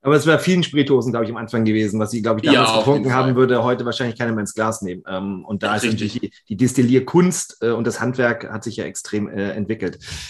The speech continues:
Speaker 1: Ähm, nochmal zum Rum jetzt, genau. Also wie, ähm, kann man beim Rum denn auch so, so über verschiedene Sorten oder Stilistiken sprechen, dass man sagt, okay, wenn man sich erstmal Rum so anschaut, das sind so die, was ich weiß, drei, vier, fünf so wichtigsten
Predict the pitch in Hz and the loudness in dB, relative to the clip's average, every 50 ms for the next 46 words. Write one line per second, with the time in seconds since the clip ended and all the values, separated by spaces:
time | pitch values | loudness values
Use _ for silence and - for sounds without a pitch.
0 | - - - 151 151 156 156 - - - - - _ _ _ _ _ _ _ - | -16 -6 0 2 2 2 2 0 -8 -18 -20 -20 _ _ _ _ _ _ _ 0
1 | 143 165 196 202 202 - 196 165 156 202 254 247 202 165 - - - 156 151 131 | 2 4 4 4 6 6 6 8 8 8 8 8 6 6 4 0 0 0 2 2
2 | 147 147 143 165 190 180 - - 165 165 160 156 160 160 160 151 - - _ - | 2 2 2 0 -2 -4 -4 -2 -2 0 0 0 0 -2 -4 -6 -8 -14 _ -20
3 | _ _ 156 147 131 131 131 - _ _ _ _ _ - 117 156 190 226 233 214 | _ _ -20 -20 -20 -20 -20 -20 _ _ _ _ _ -2 0 2 2 4 4 4
4 | 180 185 165 160 139 123 147 190 226 220 202 185 180 143 143 143 - 170 156 156 | 4 4 2 2 4 4 4 4 6 6 4 4 4 2 -4 -6 -4 -4 -2 -2
5 | 156 139 139 156 151 151 135 151 139 151 143 143 139 - 143 - - 170 165 151 | -2 -2 0 0 2 2 0 0 2 2 2 2 0 -2 -6 -6 -6 -6 -2 2
6 | 147 131 110 - 117 127 170 - 202 170 139 139 139 - - 131 123 151 147 - | 2 2 2 0 0 0 0 0 2 2 2 2 2 2 2 2 4 2 0 0
7 | - 202 196 202 202 196 - - 175 180 185 175 151 - 151 131 135 143 135 139 | -2 -4 -2 -2 -4 -6 -4 -6 -6 -4 -4 -4 -4 -2 -2 0 0 -2 -2 -4
8 | 127 - 156 135 135 139 135 127 127 143 131 - 147 131 127 123 123 143 147 135 | -4 -2 0 2 2 2 2 0 0 -4 -4 -2 0 0 2 2 2 2 2 2
9 | 135 - 117 160 - - 151 139 - 139 139 151 143 131 139 127 127 135 135 123 | 0 0 0 -2 0 0 0 0 0 -2 -2 -4 0 0 0 2 2 0 0 0
10 | - - _ _ _ _ 110 107 131 127 127 123 113 - - - 90 110 135 139 | -2 -8 _ _ _ _ -10 -8 -8 -4 -4 -4 -4 -4 -6 -8 -4 -4 -4 -2
11 | - 156 147 139 - - 156 160 156 131 - - - 135 135 131 147 139 151 151 | 0 2 2 2 4 4 4 4 4 2 -2 -10 -10 -6 -4 -4 -4 -4 -4 -6
12 | 131 - - - 143 139 139 139 139 135 131 135 | -6 -6 -4 -2 0 2 2 2 2 0 -2 -4